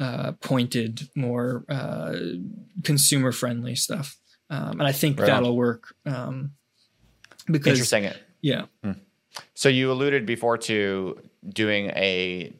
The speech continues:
Speaker 2: a titling convention of you're just gonna name it, like, twenty twenty-one, twenty twenty-two, and that book, each book is just gonna compile your essays from that year, basically?
Speaker 1: Yeah, these are my more analytical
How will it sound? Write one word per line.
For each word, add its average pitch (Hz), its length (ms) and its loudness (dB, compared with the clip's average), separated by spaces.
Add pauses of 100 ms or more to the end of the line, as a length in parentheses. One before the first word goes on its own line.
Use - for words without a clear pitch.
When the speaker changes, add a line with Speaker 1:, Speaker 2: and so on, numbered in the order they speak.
(160)
Speaker 2:
a 92 100 2
titling 101 460 0
convention 107 540 0
of 92 160 2
you're 98 80 -2
just 95 160 -6
gonna 95 160 0
name 92 240 0
it, 90 120 -2
like, 87 220 -4
twenty 92 260 -2
twenty-one, 90 460 -2
twenty 87 300 -6
twenty-two, 90 500 0 (440)
and 107 160 2
that 95 200 2
book, 98 300 -2 (160)
each 107 200 -2
book 101 200 4
is 95 80 -2
just 98 180 -4
gonna 92 220 0
compile 92 640 2
your 90 180 -2
essays 92 360 -2
from 98 160 -4
that 98 160 0
year, 104 180 0
basically? 113 460 -4 (240)
Speaker 1:
Yeah, 156 260 4
these 147 260 4
are 147 60 4
my 135 160 2
more 131 240 2
analytical 123 720 -2